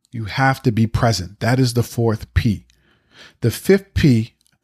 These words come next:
of creating a powerful, impactful speech or presentation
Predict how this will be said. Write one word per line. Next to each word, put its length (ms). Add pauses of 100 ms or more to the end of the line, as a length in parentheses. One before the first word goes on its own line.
(800)
of 160
creating 360
a 80
powerful, 580
impactful 600
speech 580
or 140
presentation 960